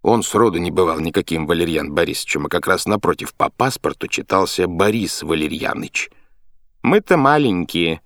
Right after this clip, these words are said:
продолжал болтливый лоцман. "а вот он", — и лоцман указал на Суера, —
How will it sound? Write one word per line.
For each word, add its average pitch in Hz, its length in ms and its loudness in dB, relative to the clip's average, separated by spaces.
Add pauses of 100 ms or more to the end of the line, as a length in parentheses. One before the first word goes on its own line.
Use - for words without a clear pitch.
(160)
продолжал 87 500 2
болтливый 85 600 0
лоцман. 80 480 -2 (240)
"а 113 140 8
вот 107 220 4
он", — 160 240 4 (380)
и 92 100 0
лоцман 85 460 -2
указал 78 420 0
на 90 140 0
Суера, — - 500 -4